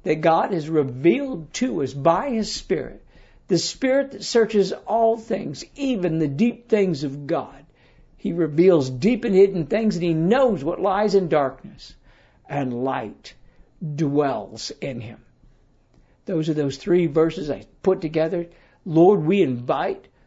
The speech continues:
the Spirit of truth. We ask that you would speak to us right now. Tell us about our present situation. Tell us about the past, what we need to know, but just that we could just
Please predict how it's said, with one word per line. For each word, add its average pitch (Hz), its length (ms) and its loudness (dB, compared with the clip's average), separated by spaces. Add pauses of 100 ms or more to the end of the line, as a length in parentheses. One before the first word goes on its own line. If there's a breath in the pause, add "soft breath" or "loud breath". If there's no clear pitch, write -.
(140)
the 156 120 -4
Spirit - 640 0
of 139 120 -6
truth. - 580 -10 (720 soft breath)
We 185 220 6
ask 165 300 0
that 156 180 -8
you 196 160 0
would 135 140 -4
speak - 500 -6
to 156 260 -2
us 131 160 -10
right 214 380 -2
now. 139 200 -16 (840 soft breath)
Tell 208 280 0
us 151 140 -8
about 175 520 -4
our - 100 -18
present 214 560 0
situation. 170 580 -4
Tell 196 140 -2
us 185 100 -6
about 180 180 -2
the 175 80 -10
past, 196 380 -2
what - 140 -2
we 165 100 0
need 269 160 0
to - 80 -10
know, 160 300 -6 (360 soft breath)
but - 120 -2
just 175 380 -4
that 185 120 -4
we 196 80 0
could 190 120 -4
just - 200 -8